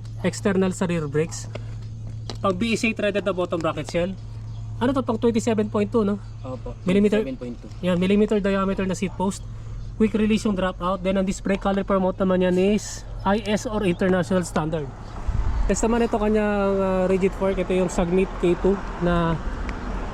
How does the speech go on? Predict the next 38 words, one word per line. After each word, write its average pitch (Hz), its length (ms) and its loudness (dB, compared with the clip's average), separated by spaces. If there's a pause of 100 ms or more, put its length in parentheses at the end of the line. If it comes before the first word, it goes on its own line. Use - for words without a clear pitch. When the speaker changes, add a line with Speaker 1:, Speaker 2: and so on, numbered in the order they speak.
(220)
Speaker 1:
hiwalay 202 400 6
na, 202 80 6
yung 208 240 4
generation 208 400 4
na 208 80 4
hiwalay 196 320 4
na 190 80 0
twenty-seven 185 560 0
tsaka 185 160 -4
twenty-nine, 175 480 2
no? 170 80 0 (720)
Ito 196 160 4
na 202 160 6
nga, 208 60 4 (100)
ito 196 160 2
naman 202 240 6
yung, 196 400 4
ah, 175 160 2
variant 180 400 2
na 175 80 0
twenty-seven 180 560 2
point 180 160 2
five 165 240 0
na 170 80 2
hindi 170 240 4
suspension 165 640 0
corrected. 143 400 -2 (480)
So 175 320 8
yun 190 160 6
nga, 180 80 4
lit 170 80 0
ng 180 160 4
clearance 175 320 6
dito. 175 240 4
Mamaya 165 240 4
tingnan 160 240 4
natin, 160 320 2
no? 156 80 0